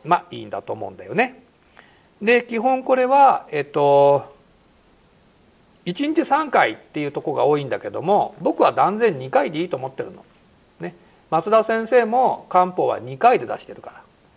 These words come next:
だから、僕はもう二回っていう処方があるのは、とってもとってもいいんじゃないかと思うから、僕であれば、三方と二方、両方病院に入ってれば、二方の方出すよ。まあ、そういうことで、え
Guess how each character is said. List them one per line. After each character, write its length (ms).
だ 120
か 140
ら、 320
僕 220
は 120
も 160
う 40
二 180
回 240
っ 40
て 120
い 40
う 20
処 120
方 220
が 140
あ 40
る 80
の 120
は、 240
と 100
っ 40
て 140
も 120
と 120
っ 60
て 100
も 160
い 100
い 20
ん 60
じ 80
ゃ 40
な 80
い 40
か 120
と 100
思 140
う 60
か 100
ら、 280
僕 320
で 80
あ 120
れ 120
ば、 300
三 300
方 220
と 120
二 140
方、 240
両 260
方 240
病 260
院 80
に 80
入 180
っ 40
て 140
れ 60
ば、 120
二 140
方 180
の 120
方 140
出 120
す 100
よ。 80
ま 240
あ、 60
そ 100
う 20
い 20
う 40
こ 100
と 100
で、 380
え 640